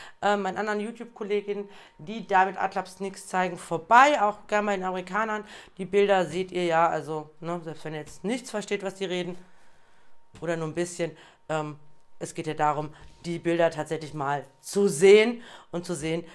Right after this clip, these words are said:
wie sie so rüberkommen. Ähm, ja, ich bedanke mich an dieser Stelle. Ihr dürft mir gerne einen Daumen nach oben da lassen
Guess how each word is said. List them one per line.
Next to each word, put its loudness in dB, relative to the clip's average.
wie -2
sie -8
so -8
rüberkommen. 4
Ähm, 4
ja, 6
ich -8
bedanke 2
mich -6
an -2
dieser -2
Stelle. -2
Ihr -2
dürft -6
mir -2
gerne 0
einen -2
Daumen -2
nach -4
oben -2
da 4
lassen -4